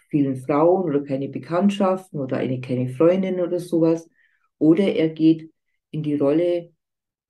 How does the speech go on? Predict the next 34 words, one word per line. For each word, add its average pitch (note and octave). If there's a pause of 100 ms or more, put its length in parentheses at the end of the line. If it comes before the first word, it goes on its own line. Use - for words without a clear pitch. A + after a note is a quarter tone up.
(640)
„Ich E3+
bin F#3+
ja F3
der D#3
absolute C#3+
Frauenversteher“, D#3+ (180)
weil C#3+
die C#3+
Mama D3 (100)
hat B2+
er B2+
ja, B2
das -
hat A2+
er A#2+
ja G#2+
gelernt, B2
der B2+
hat B2+
ja C3
auf -
jede C#3+ (320)
Regung E3
der D3
Mama C3+
reagiert B2+
und C#3
war B2
der B2+
Mama B2+
zur A#2+
Verfügung G3
gestanden. C#3+ (580)
Ähm, C3+